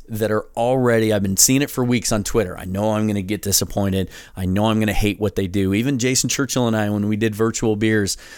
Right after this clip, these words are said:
on baseball things with him last week on Zoom, uh, he said it. I, he said, "I'm already, I'm already mad at John Schneider, and he hasn't done anything yet," because they do that to us. The L J Collier thing, where they traded down and they missed,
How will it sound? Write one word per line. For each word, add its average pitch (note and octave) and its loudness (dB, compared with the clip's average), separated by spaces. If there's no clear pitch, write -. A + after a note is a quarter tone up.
on G#2+ 0
baseball G#2 0
things G#2 0
with F#2+ -6
him F#2+ 0
last F#2 -2
week G2+ -2
on F#2 -2
Zoom, G2 0
uh, F#2 0
he A2 2
said C3+ 2
it. - -4
I, F#2+ -6
he G2+ -2
said, G#2+ 2
"I'm G#2 0
already, A2+ 2
I'm G#2 -2
already B2 2
mad A#2+ 2
at A#2 -4
John A2+ 2
Schneider, A2 0
and G#2 0
he G#2+ 2
hasn't G#2+ 0
done A2 0
anything F#2+ -4
yet," E2 -8
because G#2+ -2
they B2 2
do C3+ 2
that A#2+ -2
to - -6
us. - -10
The G#2+ -4
L A#2 2
J A#2+ 0
Collier B2+ 0
thing, F#2 -4
where F#2 0
they F#2+ -2
traded A#2 0
down G#2+ 2
and G2 -2
they F#2+ -2
missed, G#2 0